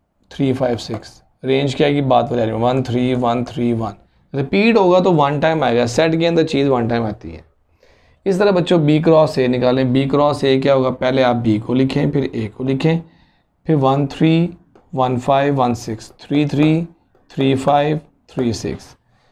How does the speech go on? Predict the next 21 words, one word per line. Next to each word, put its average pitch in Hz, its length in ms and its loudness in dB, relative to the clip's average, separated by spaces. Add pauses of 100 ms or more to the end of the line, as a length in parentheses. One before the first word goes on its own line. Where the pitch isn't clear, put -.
(540)
वही 165 220 2
स्टेटमेंट 151 600 0 (320)
two 156 180 6
binary 135 320 2
relations 139 460 0
and 123 300 -2
their 120 220 0
domain 120 380 0
and 127 240 0
range 113 360 -2 (120)
are, 113 280 -6 (1900)
uh, 123 400 0 (100)
आर 165 260 4
वन। 120 260 -4 (220)
मैंने 185 240 2
पहले 175 400 2 (400)
तीन 196 280 0
के 180 180 4
ले 147 140 4
लिए 117 220 0
हैं, 110 140 -6